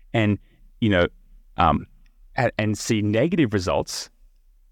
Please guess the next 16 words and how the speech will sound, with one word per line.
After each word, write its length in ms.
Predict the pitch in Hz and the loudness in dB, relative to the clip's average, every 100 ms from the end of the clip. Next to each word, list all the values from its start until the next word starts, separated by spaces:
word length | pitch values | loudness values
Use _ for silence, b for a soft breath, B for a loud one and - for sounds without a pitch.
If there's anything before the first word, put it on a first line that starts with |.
| - | -8
because 380 | 123 131 120 127 | -2 0 0 0
you 100 | 127 | 2
know 400 | 123 113 139 127 | 2 2 2 2
that 140 | 104 | 2
that's 200 | 104 104 | 0 -2
gonna 200 | - 104 | -2 -4
turn 280 | - 101 95 | -2 -2 -2
things 260 | 95 90 85 | -2 -2 -2
around 300 | 80 80 80 | -2 -2 -4
and, 120 | - | -4
and 100 | 92 | -4
drive 220 | - - | -6 -6
you 60 | - | -4
forward. 300 | - 120 - b b | 0 0 -2 b b
So 120 | - | -2
there's 160 | 190 | -2